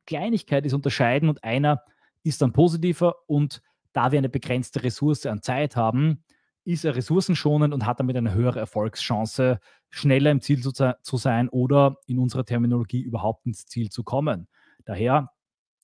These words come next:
braucht es eine einzige Leitstrategie.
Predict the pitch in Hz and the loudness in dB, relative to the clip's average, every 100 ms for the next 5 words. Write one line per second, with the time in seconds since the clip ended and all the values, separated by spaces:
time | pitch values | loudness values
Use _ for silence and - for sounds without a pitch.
0 | - - 104 110 - 113 - 127 147 - | -20 -6 -4 -4 -4 -6 -4 -4 -4 -2
1 | 131 135 - 110 113 - - 101 110 170 | -2 -2 0 -2 -2 -4 -6 -8 -4 -2
2 | 233 | -2